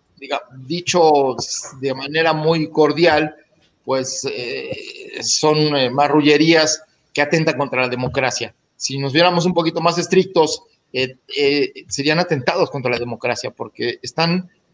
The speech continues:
queriendo construir una realidad mediática o una opinión pública fabricada, que no es real, que no es orgánica,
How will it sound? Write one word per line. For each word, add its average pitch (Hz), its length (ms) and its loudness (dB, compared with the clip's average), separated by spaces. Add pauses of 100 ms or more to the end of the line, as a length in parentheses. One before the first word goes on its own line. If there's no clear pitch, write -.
(120)
queriendo 175 800 4 (200)
construir 160 800 2 (340)
una 165 280 2
realidad 160 560 0
mediática 165 840 0 (100)
o 147 140 0
una 180 340 0
opinión 170 560 -2
pública 180 680 -2
fabricada, 165 680 0
que 143 140 -4
no 156 180 4
es 185 100 -2
real, 180 360 2
que 151 120 -2
no 160 80 -4
es 175 100 -4
orgánica, 175 720 0